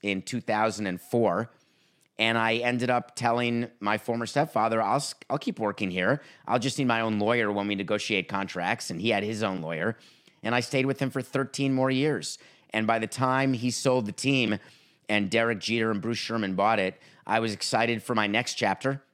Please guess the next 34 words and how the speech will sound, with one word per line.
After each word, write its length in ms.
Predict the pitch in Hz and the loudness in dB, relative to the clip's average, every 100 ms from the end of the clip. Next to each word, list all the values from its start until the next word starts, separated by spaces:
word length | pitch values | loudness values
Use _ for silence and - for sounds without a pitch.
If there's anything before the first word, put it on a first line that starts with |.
| _ _ _ _ _ _ | _ _ _ _ _ _
I've 160 | 101 92 | 0 2
always 260 | 110 117 113 | 2 2 0
liked 280 | 107 104 | 0 0
doing 180 | 123 110 | -2 -2
different 320 | 107 - 104 | -2 -4 -4
things. 300 | 104 104 123 | -2 -2 -2
I've 120 | 104 92 | -2 0
always 300 | 107 110 98 | 0 -2 -4
enjoyed 400 | 87 107 110 95 | -4 0 0 -2
the 60 | |
discomfort 640 | 82 107 - 113 110 117 104 | -6 -8 -6 -6 -2 -2 -2
of 180 | 90 - - - | -4 -8 -18 -6
not 240 | 98 104 107 | 0 0 0
knowing 220 | 107 107 | 0 0
your 100 | 101 | -2
future. 500 | - 110 - 131 143 _ _ _ - | -4 -4 0 -2 -2 _ _ _ -6
And 120 | 98 | 0
I'd 220 | 104 104 | 0 0
been 80 | 113 | 0
in 140 | 107 | -2
baseball 340 | 95 117 - 107 | -2 -2 0 -2
for 160 | - 82 | -2 -4
eighteen 380 | 107 - 104 | -4 -4 -6
years, 500 | 82 98 113 76 - - - | -2 -2 -2 -4 -12 -14 -12
and 140 | 80 | -8
it 100 | 98 | -6
was 380 | 110 90 76 - _ | -4 -6 -8 -12 _
enough. 440 | 73 87 - - - | -6 0 0 -2 -12
I 100 | 73 | -12
was 180 | 73 | -10
done. 360 | - 107 117 92 - - _ _ _ - | -2 0 0 -4 -10 -20 _ _ _ -6
And 120 | 95 | -2
then 140 | 110 | 2
I 260 | 120 123 | 2 0